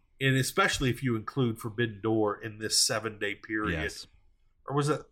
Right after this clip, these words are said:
Speaker 1: was
Speaker 2: Yeah.
Speaker 1: that last weekend?
Speaker 2: Mm-hmm.
Speaker 1: Was that,
Speaker 2: Last
Speaker 1: that's
Speaker 2: weekend.
Speaker 1: crazy.
Speaker 2: We just
Speaker 1: Feels
Speaker 2: actually
Speaker 1: like
Speaker 2: slept.
Speaker 1: so long ago.
Speaker 2: Yeah.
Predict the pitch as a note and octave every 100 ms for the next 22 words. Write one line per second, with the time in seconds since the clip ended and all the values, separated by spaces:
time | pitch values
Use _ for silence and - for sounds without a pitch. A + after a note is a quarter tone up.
0 | _ - C#3 C#3 G3 G3 G#3 - G#3+ C3
1 | D3 G3 D3 C#3 - B2 - B2 C#3+ G2+
2 | F2 B2 A#2+ G#2 G2 G#2+ - - - D#3
3 | D#3 C3+ A#2+ - A#2+ - D3+ C3 B2 A#2
4 | A2 F#2+ G#2 G2 F#2 G#2